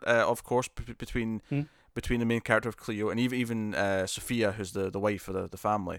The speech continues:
Speaker 1: uh, who owns the
Speaker 2: Yeah.
Speaker 1: house. Th-, there's feminist angles from that. I think there's also a lot of, uh, class.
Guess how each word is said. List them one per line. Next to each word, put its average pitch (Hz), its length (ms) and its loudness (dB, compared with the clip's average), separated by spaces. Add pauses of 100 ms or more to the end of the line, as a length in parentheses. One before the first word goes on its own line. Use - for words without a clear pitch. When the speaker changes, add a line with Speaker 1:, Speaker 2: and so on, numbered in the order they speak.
(360)
Speaker 1:
uh, 107 60 -8
who 104 140 -2
owns 101 140 -2
the 95 80 -6
Speaker 2:
Yeah. 104 60 -4
Speaker 1:
house. 104 300 -2 (1300)
Th-, 127 100 -6
there's 143 160 6
feminist 175 360 6
angles 143 200 2
from 117 160 -2
that. 143 280 6
I 127 40 6
think 151 120 4
there's 151 120 2
also 135 300 4
a - 80 6
lot 117 380 6
of, 107 160 -4
uh, 101 300 4
class. - 840 2